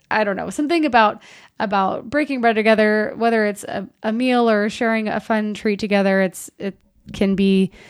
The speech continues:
uh, it, it tends to be a time that the kids can relax, and you wanna just be able to kinda shoot the breeze with your kids. Um, and when I'm having this time with my kids, I always want to, um, usually it's kinda towards the end. It might be on our drive home, or maybe it is while we're,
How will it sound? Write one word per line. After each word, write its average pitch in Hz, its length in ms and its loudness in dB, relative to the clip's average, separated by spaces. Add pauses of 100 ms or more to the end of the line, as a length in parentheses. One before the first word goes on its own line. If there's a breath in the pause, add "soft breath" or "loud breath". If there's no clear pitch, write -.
(340 loud breath)
uh, - 380 0 (100)
it, - 120 -10 (120)
it - 160 2
tends 269 260 4
to 247 80 2
be 220 460 4 (160)
a 220 40 -2
time 202 260 0
that 190 120 -2
the 185 80 -4
kids 190 220 -4
can 165 160 -8
relax, 202 600 0 (340 loud breath)
and 220 100 -8
you 240 80 -2
wanna 392 160 0
just 349 180 0
be 285 80 2
able 277 160 0
to 254 80 -2
kinda 269 220 0
shoot - 260 -2
the 185 60 -12
breeze 202 400 2
with 165 160 -6
your 170 100 -6
kids. - 600 -10
Um, 190 440 -2 (200)
and 233 100 -4
when 233 120 0
I'm 233 260 0
having 262 340 0
this 220 160 -2
time 214 220 -4
with 202 160 -4
my 202 180 -2
kids, 190 480 -4 (760 soft breath)
I 214 180 2
always 220 440 2
want 208 360 0
to, 190 520 0
um, 180 540 0
usually 339 360 2
it's - 120 -4
kinda 254 220 0
towards 247 300 2
the 226 220 0
end. 196 320 2
It - 80 -2
might 208 220 2
be 220 80 2
on 190 160 2
our 190 80 0
drive 175 260 -2
home, 208 400 0
or 180 60 0
maybe 196 300 0
it 185 80 0
is 185 200 -2
while 175 140 -4
we're, 180 320 -4